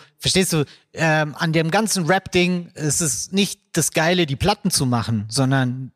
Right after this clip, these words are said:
aufzutreten. Das ist das, was geil ist, so. Das ist, das ist ein Freizeitvergnügen. Platten machen ist Arbeit.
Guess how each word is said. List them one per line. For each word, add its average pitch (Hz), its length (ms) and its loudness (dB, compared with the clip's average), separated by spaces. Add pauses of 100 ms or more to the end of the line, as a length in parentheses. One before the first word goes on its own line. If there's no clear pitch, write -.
aufzutreten. 110 840 -2
Das 185 140 4
ist - 140 -2
das, 127 120 2
was 120 200 -2
geil 107 260 -2
ist, 104 200 -2
so. 95 220 -4 (300)
Das 147 180 2
ist, 147 320 -2
das 147 160 0
ist 143 220 -2
ein 127 80 -4
Freizeitvergnügen. 143 960 0 (320)
Platten - 300 0
machen 143 260 2
ist 120 140 -4
Arbeit. 110 540 -2